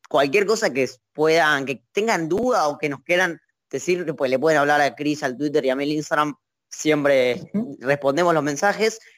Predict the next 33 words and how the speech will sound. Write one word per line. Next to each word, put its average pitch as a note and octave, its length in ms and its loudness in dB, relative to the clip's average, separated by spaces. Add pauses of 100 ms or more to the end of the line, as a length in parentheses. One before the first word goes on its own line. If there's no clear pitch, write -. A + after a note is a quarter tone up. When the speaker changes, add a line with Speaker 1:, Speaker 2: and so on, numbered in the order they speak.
Speaker 1:
pero F3 180 2
bueno, E3+ 220 2
pasando G3+ 300 0
a - 40 4
lo G3+ 80 0
que G3 100 2
decís G3+ 160 -4
vos, G#3 320 0 (400)
sí - 260 -6
que A#3+ 80 2
es G#3 160 0
un F3 140 0
nombre D#3+ 880 2 (580)
que, D3+ 500 2 (140)
a B2+ 120 -2
pesar E3 240 -2
de E3+ 120 2
que D3 100 -2
todavía D3 360 0 (300)
le C3+ 180 -6
queda D#3 140 -8
un C#3+ 60 0
año D3+ 200 0
de B2 60 -4
contrato C3+ 300 0
en C#3+ 80 -2
los B2+ 100 -4
Colts, E3 520 0 (440)
se - 240 -6
puede F3 260 4
conseguir D#3 360 2
vía D3 240 2
trade, F3 460 2